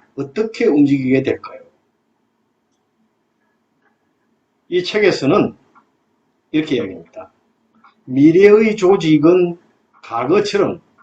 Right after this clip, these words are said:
아주 규칙적으로 기계처럼 움직이는 게 아니고 네트워크로 움직일 것이다. 저는 이 이야기를 읽고 귀가 번쩍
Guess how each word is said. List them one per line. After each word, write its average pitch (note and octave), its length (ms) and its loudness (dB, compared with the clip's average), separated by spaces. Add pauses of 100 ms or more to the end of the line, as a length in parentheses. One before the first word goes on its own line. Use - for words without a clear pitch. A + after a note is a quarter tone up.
(1200)
아주 A3+ 220 -10
규칙적으로 D3+ 640 -2
기계처럼 G#3 600 2
움직이는 D3 400 4
게 F#3 100 0
아니고 C#3 520 -4 (720)
네트워크로 G3 920 2
움직일 B2+ 520 -6
것이다. - 420 -16 (2000)
저는 A3+ 240 0
이 A#3+ 140 2
이야기를 A#3 320 4
읽고 E3+ 420 0
귀가 B3 380 2
번쩍 - 580 -2